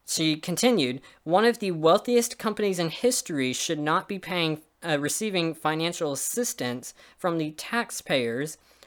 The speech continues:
while too many New York families struggle to make ends meet." End quote. Great. You know what? I have to agree with that. I think that's a great quote,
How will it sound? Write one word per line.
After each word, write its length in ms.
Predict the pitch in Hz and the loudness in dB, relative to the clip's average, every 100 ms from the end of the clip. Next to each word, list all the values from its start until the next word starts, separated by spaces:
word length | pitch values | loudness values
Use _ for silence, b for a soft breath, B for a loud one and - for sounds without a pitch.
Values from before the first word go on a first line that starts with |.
| b | b
while 500 | 151 165 170 165 165 - | 2 4 6 4 0 -4
too 240 | - 220 | -2 0
many 300 | 220 220 214 | 0 0 0
New 120 | 202 | 0
York 240 | 208 202 196 | 0 0 0
families 540 | 214 214 202 147 131 | -4 -2 0 -2 -2
struggle 640 | - - - 170 170 175 180 | -6 -6 -2 0 2 0 -2
to 140 | 185 | -2
make 400 | 170 147 143 151 - | -2 0 -2 -4 -6
ends 320 | 139 131 120 | -2 -2 -2
meet." 340 | 123 123 104 _ _ _ _ _ _ - | -4 -4 -8 _ _ _ _ _ _ -8
End 160 | 151 | -6
quote. 320 | 143 - 110 - b b b _ 165 135 | -4 -4 -6 -8 b b b _ -16 -10
Great. 560 | 165 180 214 220 202 _ _ | -4 0 2 2 -2 _ _
You 140 | 180 185 | -2 2
know 80 | 196 | 4
what? 180 | 196 - | 2 2
I 140 | 190 | 0
have 180 | 190 220 | 0 0
to 80 | 208 | 2
agree 220 | 190 165 | 2 2
with 100 | 139 | 0
that. 220 | 127 113 - | 0 -2 0
I 80 | |
think 160 | 156 208 | 0 2
that's 160 | 196 180 | 0 0
a 60 | |
great 260 | 147 151 143 | 0 -2 -2
quote, 340 | - 139 117 | 0 0 0